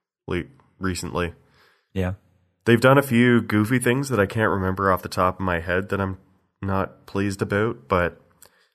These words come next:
Speaker 1: like, the beer store, this, it's just good.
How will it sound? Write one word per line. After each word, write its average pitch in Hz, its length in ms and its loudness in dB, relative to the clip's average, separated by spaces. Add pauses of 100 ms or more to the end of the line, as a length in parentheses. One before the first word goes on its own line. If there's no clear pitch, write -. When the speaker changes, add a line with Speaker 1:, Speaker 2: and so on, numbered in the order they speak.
(300)
Speaker 1:
like, 95 140 -4
the 98 60 -2
beer 92 300 2
store, 90 640 -2 (480)
this, 90 640 -2 (1400)
it's - 120 -20
just - 320 -6 (720)
good. 92 200 -4